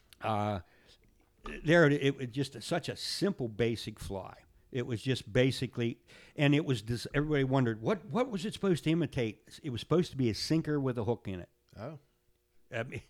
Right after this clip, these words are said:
Speaker 1: I was back, ba-, this is nineteen eighty-four, April of nineteen eighty-four.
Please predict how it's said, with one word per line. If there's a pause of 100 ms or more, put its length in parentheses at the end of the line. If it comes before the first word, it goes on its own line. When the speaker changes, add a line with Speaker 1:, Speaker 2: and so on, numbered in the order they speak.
(680)
Speaker 1:
I
was (160)
back,
ba-,
this
is
nineteen
eighty-four,
April
of
nineteen
eighty-four.